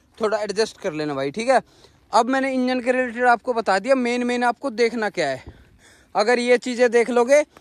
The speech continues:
तो केटीएम में इंजन की तरफ से मार नहीं खाओगे।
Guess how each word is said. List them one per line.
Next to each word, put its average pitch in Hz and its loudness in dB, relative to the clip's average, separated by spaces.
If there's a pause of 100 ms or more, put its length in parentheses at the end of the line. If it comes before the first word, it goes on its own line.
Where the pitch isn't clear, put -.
(340)
तो 254 6
केटीएम 247 -2
में 254 -4
इंजन 247 -4
की 233 -10
तरफ 240 -6
से 254 -4
मार 233 -2
नहीं 220 -6
खाओगे। 151 -6